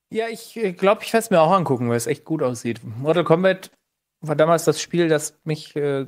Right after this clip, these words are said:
mir sehr viel Angst gemacht hat als kleines Kind, äh, auf dem Super Nintendo bei großen Freunden zu Besuch.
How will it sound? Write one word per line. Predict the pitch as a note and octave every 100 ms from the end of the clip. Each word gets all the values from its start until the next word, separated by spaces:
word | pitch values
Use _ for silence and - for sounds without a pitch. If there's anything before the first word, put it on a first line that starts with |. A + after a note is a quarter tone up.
| D#3+
mir | D3+ C#3+
sehr | C#3 D3+
viel | - D3
Angst | D#3+ -
gemacht | - B2+ A#2 -
hat | B2+
als | A#2 A2+ -
kleines | - B2 A#2+ -
Kind, | - C3 A#2+ A#2+ -
äh, | - A#2 A2+ A#2 - - _ _ _ _ _
auf | B2 A#2
dem | B2+
Super | B2 C3
Nintendo | B2 A#2+ A#2+ A#2 A#2 A2 A2 - _ _
bei | E3 C3+ A2+ G#2+ G#2 - _ _ -
großen | - B2 - A#2
Freunden | - A#2+ B2 A#2+ A2+
zu | - A#2
Besuch. | A#2 A#2+ A#2+ A#2+ -